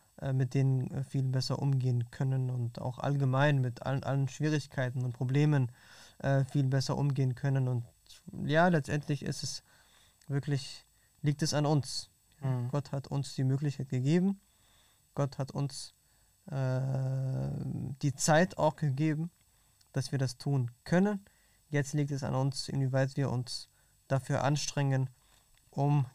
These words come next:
Speaker 1: die Liebe Gottes zu erlangen.
Speaker 2: Absolut, absolut, ja.
Speaker 1: Und, äh, die ganzen Dinge, die wir besprochen haben,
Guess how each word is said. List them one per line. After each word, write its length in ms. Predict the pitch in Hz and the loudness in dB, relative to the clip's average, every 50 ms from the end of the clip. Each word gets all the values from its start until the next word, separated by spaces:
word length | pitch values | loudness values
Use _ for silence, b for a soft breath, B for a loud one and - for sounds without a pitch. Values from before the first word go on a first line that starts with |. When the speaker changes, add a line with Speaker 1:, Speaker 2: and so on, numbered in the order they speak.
| - - | -8 -4
Speaker 1:
die 60 | 143 | -2
Liebe 320 | 131 135 139 135 135 139 131 | 0 2 2 2 2 2 2
Gottes 480 | 143 135 131 - - 139 - - - - | 0 -2 -2 -2 -6 -8 -10 -10 -12 -10
zu 300 | - - - 160 156 - | -8 -4 -2 -2 -2 -2
erlangen. 480 | 131 135 135 135 139 139 123 120 120 139 - - - - | -2 0 2 2 2 4 4 4 2 0 -2 -6 -12 -10
Speaker 2:
Absolut, 20 | - | -8
absolut, 400 | 107 - - 131 123 127 120 - | -8 -6 -4 -2 -2 0 0 2
ja. 60 | 120 | 2
Speaker 1:
Und, 480 | 135 135 135 135 131 131 120 - - - | 2 4 4 4 2 0 0 -2 -2 0
äh, 500 | 135 127 123 127 127 123 123 123 123 - | 0 2 2 2 2 2 2 0 0 -2
die 260 | - - 131 131 139 135 | -4 -6 -4 -2 0 2
ganzen 320 | 143 139 139 131 135 131 | 2 2 2 2 2 2
Dinge, 240 | 131 135 131 131 123 | 2 2 2 2 2
die 100 | 127 127 | 0 0
wir 100 | 127 123 | -2 -2
besprochen 440 | 127 120 - - 127 127 131 127 123 | -4 -4 -6 -6 -4 -4 -2 -2 -2
haben, 320 | 123 123 123 127 123 | -2 -2 -2 -2 -4